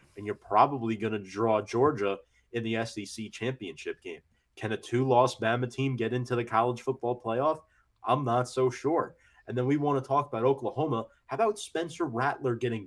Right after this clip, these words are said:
benched for freshman Caleb Williams, who threw two touchdowns, not to mention had eighty-eight yards on the ground and a sixty-six yard run? But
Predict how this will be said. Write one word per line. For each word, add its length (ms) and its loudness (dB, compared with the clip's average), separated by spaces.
benched 440 -4
for 160 -2
freshman 580 0
Caleb 500 0
Williams, 540 0
who 160 -6
threw 320 -4
two 320 -4
touchdowns, 540 -4
not 180 -2
to 80 -18
mention 380 -8
had 200 -8
eighty-eight 400 -4
yards 300 -2
on 120 -6
the 80 -10
ground 300 -4
and 80 -10
a 40 -14
sixty-six 680 -8
yard 260 -4
run? 320 -2
But 260 -4